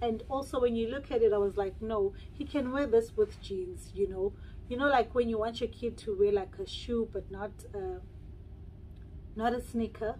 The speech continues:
So I feel like this can work great, and he can even wear this at church, because, like, in church I love for him to wear, like, formal wear, like shirts and stuff like that. So I feel like this is a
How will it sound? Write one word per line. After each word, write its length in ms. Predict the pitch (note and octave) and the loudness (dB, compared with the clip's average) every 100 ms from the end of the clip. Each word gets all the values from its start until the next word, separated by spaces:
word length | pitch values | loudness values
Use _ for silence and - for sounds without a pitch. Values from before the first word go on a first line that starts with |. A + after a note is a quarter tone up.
| - - | -8 -4
So 160 | C4+ | 0
I 80 | A#3+ | 2
feel 180 | A#3 C4+ | 2 2
like 180 | B3 - - | 2 0 -2
this 300 | A3+ A3+ - - | 2 2 0 -2
can 320 | A3+ G3 F3+ | 0 0 2
work 180 | G3 G3+ - - | 2 2 -2 -6
great, 320 | G3 F#3 G#3 - - | 0 2 0 -4 -4
and 220 | G#3+ G3+ - | -4 -4 -8
he 140 | A3+ | -2
can 180 | - G#3 | 0 2
even 300 | A#3 G#3 G3 | 2 2 6
wear 160 | G#4+ | 8
this 160 | G3+ G#3+ | 8 6
at 140 | G3 - | 0 -2
church, 480 | - A#3+ A#3+ - - - - - | -2 0 0 -4 -12 -14 -14 -6
because, 360 | G#3 - A3+ G#3+ | -4 4 6 6
like, 220 | G3+ - | 4 2
in 140 | F#3+ | -2
church 340 | - A#3+ A3+ - G3 | 2 2 2 0 -2
I 100 | G3+ | 0
love 260 | F#3+ G#3 - | 2 0 0
for 120 | G4 | 0
him 260 | - A3+ G#3 | 2 0 -2
to 200 | - C#4+ | -6 -4
wear, 400 | - F#4+ G4 G4 - - - | 2 4 4 0 -6 -14 -8
like, 380 | G4 F#4 E4 - - - - - - | -6 -6 -8 -12 -14 -14 -14 -8 2
formal 340 | A#3 A3+ G#3 | 4 6 4
wear, 360 | F#3 F#3+ G3 A#3 - | 4 6 6 4 -2
like 340 | G4 F#4 - - - - - | -4 -4 -8 -14 -14 -14 -12
shirts 600 | - - B3 A#3+ A#3 A#3 | -6 2 6 6 6 2
and 160 | F#3+ | -4
stuff 220 | - G#3+ - | -2 -2 -2
like 200 | F#3+ - | -6 -4
that. 160 | F#4 F#4 - - | -4 -4 -8 -4
So 120 | C4+ | 2
I 80 | A#3+ | 2
feel 160 | C4 | 2
like 180 | C4+ B3 | 0 2
this 160 | A3+ A3+ | 2 2
is 120 | |
a 80 | G#3 | 2